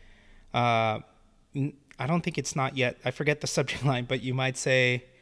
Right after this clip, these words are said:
uh, you might say, "Not interested, question mark." And then the email is gonna say, "Hey, Ricardo, maybe one two three Main Street isn't the right home for you. So can you tell me a little bit more about your dream home?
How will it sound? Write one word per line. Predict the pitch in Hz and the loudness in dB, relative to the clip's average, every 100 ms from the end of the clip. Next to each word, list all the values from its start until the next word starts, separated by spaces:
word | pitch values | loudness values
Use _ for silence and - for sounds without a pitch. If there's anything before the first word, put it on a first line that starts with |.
| - - - | -20 -20 -4
uh, | 127 120 117 113 113 113 _ _ _ _ _ _ _ _ _ _ _ - - _ _ _ | 0 4 4 2 0 -4 _ _ _ _ _ _ _ _ _ _ _ -20 -20 _ _ _
you | 143 | 2
might | 151 156 | 4 6
say, | 180 151 | 6 6
"Not | 143 151 | 8 8
interested, | 156 160 180 - 185 - | 6 4 0 2 0 4
question | 185 - 180 | 2 4 2
mark." | 175 196 - - - - _ - | 4 2 -4 -18 -20 -20 _ 0
And | 143 | 4
then | 147 143 - | 4 2 0
the | 139 143 | -2 2
email | 165 156 | 2 2
is | |
gonna | 147 131 | 2 0
say, | - 131 | 2 2
"Hey, | 175 156 | 2 2
Ricardo, | 151 151 135 131 139 | 2 2 4 2 0
maybe | - 139 147 165 | -2 0 2 0
one | 139 143 | 2 0
two | - 151 | 2 0
three | 139 | 0
Main | 127 127 135 | 0 0 -2
Street | 175 180 - - | -2 -2 -4 -4
isn't | 143 151 160 - | -2 2 2 0
the | 135 | 0
right | 139 127 | 0 0
home | 127 143 | -2 -4
for | - | -2
you. | 113 110 123 - - | -2 -2 -6 -10 -10
So | - 214 165 123 131 - - - - - | 2 6 6 2 -8 -18 -20 -20 -20 -2
can | 143 | 0
you | 143 | 2
tell | - 151 151 | 0 0 2
me | 151 | 2
a | |
little | 131 131 131 | 2 2 2
bit | 131 | 0
more | 117 123 | 2 2
about | 117 117 | 2 -2
your | 123 | -2
dream | 123 160 151 | 0 0 2
home? | 113 | -2